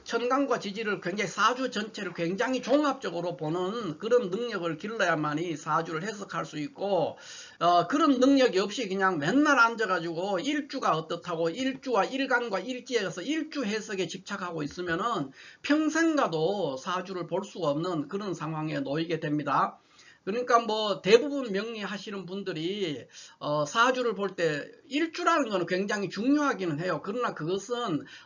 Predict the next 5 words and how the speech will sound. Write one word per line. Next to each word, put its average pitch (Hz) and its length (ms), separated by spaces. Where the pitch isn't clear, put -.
어, 143 240
사주를 240 580
공부하는 226 580
과정에 247 460
있어서의 165 920